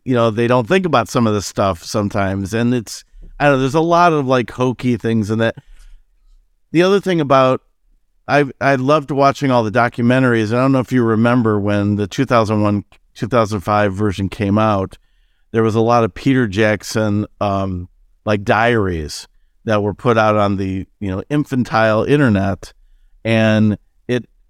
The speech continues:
it was cool 'cause you would, like, every so week he had, like, a little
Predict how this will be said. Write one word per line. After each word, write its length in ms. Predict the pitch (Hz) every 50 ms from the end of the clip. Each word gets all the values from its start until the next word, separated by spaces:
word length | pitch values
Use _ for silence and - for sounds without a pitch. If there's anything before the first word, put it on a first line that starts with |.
| _ -
it 120 | 123 127
was 180 | 127 127 123 -
cool 300 | - - 208 190 147 117
'cause 240 | - - 120 107 110
you 80 | 123 123
would, 120 | 120 110
like, 200 | 120 117 113 104
every 260 | 117 123 120 123 123
so 200 | 113 - - 123 113
week 260 | 113 135 135 101 -
he 160 | - 120 117 110
had, 220 | 117 113 110 98
like, 220 | 110 113 110 98 -
a 60 | 113
little 380 | 110 110 117 117 117 113 104 -